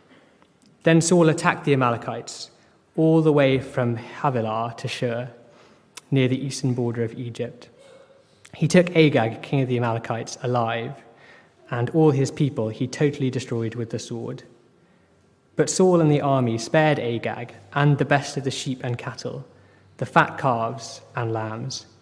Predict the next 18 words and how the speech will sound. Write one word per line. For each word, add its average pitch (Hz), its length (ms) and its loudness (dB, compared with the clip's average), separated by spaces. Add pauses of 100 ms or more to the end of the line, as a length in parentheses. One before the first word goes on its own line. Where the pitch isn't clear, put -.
(440)
everything 127 440 0
that 117 120 -6
was 117 180 -8
good. 117 400 -12 (880)
These 185 300 2
they 156 120 6
were 147 140 4
unwilling 151 520 4
to 131 100 -4
destroy 123 360 -4
completely, 123 680 -6 (600)
but - 180 0
everything 151 340 4
that 139 80 2
was 135 160 -4
despised 123 640 2
and 123 160 -2
weak 113 320 -6